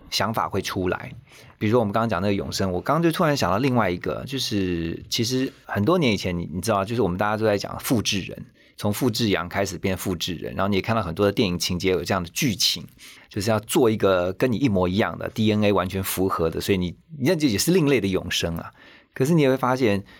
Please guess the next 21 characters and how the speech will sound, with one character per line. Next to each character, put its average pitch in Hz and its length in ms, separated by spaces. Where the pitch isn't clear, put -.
最 208 220
后 156 240
这 139 120
些 151 140
电 156 220
影 101 120
都 110 120
会 104 420
去 107 640
让 127 200
你 90 60
思 143 220
考 87 160
一 87 40
个 92 60
问 92 140
题， - 260
就 127 100
是 117 100
意 143 80
义。 110 300